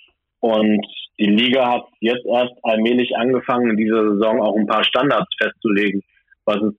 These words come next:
braucht, um in der Liga mitzuspielen. Bisher konnte jeder sich einfach da anmelden, hat ein paar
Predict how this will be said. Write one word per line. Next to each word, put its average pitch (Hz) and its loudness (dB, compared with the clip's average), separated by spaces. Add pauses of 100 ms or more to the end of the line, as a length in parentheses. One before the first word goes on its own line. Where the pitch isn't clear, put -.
(640)
braucht, 117 0
um 110 0
in 110 0
der 110 0
Liga 104 2
mitzuspielen. 95 -2 (600)
Bisher 113 -2
konnte 117 0
jeder 120 2
sich 117 -2
einfach 120 -2
da 113 -2
anmelden, 127 0
hat 123 -4
ein 107 -2
paar 110 -2